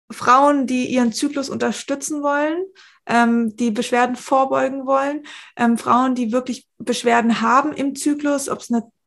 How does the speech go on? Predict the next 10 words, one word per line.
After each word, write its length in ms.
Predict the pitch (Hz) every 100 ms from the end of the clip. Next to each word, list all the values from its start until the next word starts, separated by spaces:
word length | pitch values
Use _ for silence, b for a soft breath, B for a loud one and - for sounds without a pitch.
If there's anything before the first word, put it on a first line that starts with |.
| _
ver-, 260 | - 262 269 -
verkürzte 480 | - 269 269 269 269
zweite 280 | 269 262 269
Zyklusphase 640 | - 226 226 - 220 220
ist, 100 | 208
ob's 200 | - -
ein 40 |
Kinderwunsch 540 | - 269 262 226 233 220
ist, 140 | 233
ob 160 | 247